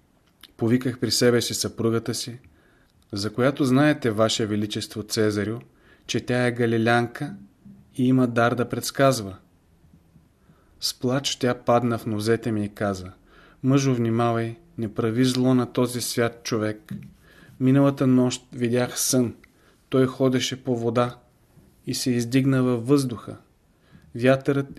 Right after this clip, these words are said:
и вълните му се покоряваха. Потокът на Кедронската река течеше кървав. Слънцето се помрачи, като начумерената Веста.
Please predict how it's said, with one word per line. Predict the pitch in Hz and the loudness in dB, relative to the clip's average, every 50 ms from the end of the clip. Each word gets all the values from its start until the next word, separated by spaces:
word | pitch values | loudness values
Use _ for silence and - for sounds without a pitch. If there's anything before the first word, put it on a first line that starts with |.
| - | -6
и | 131 123 | -4 -2
вълните | 117 120 120 120 120 123 135 131 131 135 127 | -2 0 0 0 2 0 0 0 -2 -2 -2
му | 127 127 123 | 0 -2 -2
се | - - 123 123 | -4 -6 -6 -6
покоряваха. | - 120 - - - 120 123 131 139 143 127 113 - - - 113 - - _ _ _ _ _ _ _ _ _ _ _ _ | -8 -12 -10 -6 -4 -2 0 0 0 -2 -2 -4 -6 -10 -14 -16 -16 -20 _ _ _ _ _ _ _ _ _ _ _ _
Потокът | - 131 131 - 131 127 127 - 135 127 131 - _ - - - _ _ _ _ - | -4 -4 0 2 2 2 2 2 -4 -6 -6 -10 _ -20 -20 -20 _ _ _ _ -2
на | 127 127 127 | -2 -2 -2
Кедронската | - 131 120 120 127 127 127 120 - - 131 123 - 123 120 | -2 -2 0 2 2 2 2 2 0 -2 -6 -4 -4 -2 -2
река | 120 110 - - 123 120 117 113 - - - - _ _ - - - _ _ _ - _ _ | -2 -4 -4 -4 -4 -4 -4 -4 -8 -14 -20 -20 _ _ -20 -20 -20 _ _ _ -20 _ _
течеше | - 110 - - 120 110 104 - 123 113 - | -8 -6 -4 -2 -2 0 0 -2 -2 -4 -8
кървав. | - - 135 135 135 117 104 101 - - - _ _ _ _ _ _ _ _ _ _ _ | -4 0 2 2 2 2 0 -2 -6 -12 -20 _ _ _ _ _ _ _ _ _ _ _
Слънцето | _ - - - 131 135 139 135 - 135 127 131 - 120 | _ -10 -4 0 2 2 2 2 0 -4 -6 -6 -6 -6
се | - - 123 - | -4 -4 -4 -6
помрачи, | - 127 120 117 120 120 117 - - - 139 127 131 - _ _ _ _ _ _ _ _ _ _ _ _ _ _ _ _ | -4 -4 -2 -2 -2 -4 -4 -4 -4 -2 -2 -2 -6 -8 _ _ _ _ _ _ _ _ _ _ _ _ _ _ _ _
като | - 127 127 - 127 | -6 -6 -4 -2 -4
начумерената | 113 110 110 - - 120 113 113 120 120 120 120 120 117 110 - 120 113 | -4 -4 -4 -4 -4 -2 -2 0 0 0 0 0 -2 -2 -2 -2 -4 -2
Веста. | 110 117 110 104 - - - - 104 | 0 -2 -2 -2 -4 -6 -8 -12 -18